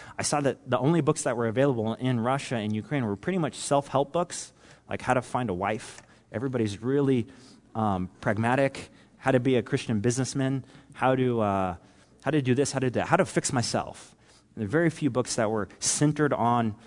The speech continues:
God, um, that were Godward or God-centered or Christ-centered or gospel-based.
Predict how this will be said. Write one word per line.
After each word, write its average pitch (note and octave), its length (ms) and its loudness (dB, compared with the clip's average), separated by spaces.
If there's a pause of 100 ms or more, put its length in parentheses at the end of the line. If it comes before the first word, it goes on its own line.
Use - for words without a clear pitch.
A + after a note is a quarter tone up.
(440)
God, B2+ 400 2 (480)
um, F2+ 480 -2
that A2 160 0
were G2 180 -2
Godward C#3+ 720 -2 (340)
or F2+ 60 -10
God-centered D3+ 720 -2
or G#2+ 80 -2
Christ-centered D3+ 640 -2
or E2 80 -2
gospel-based. G#2+ 1160 -2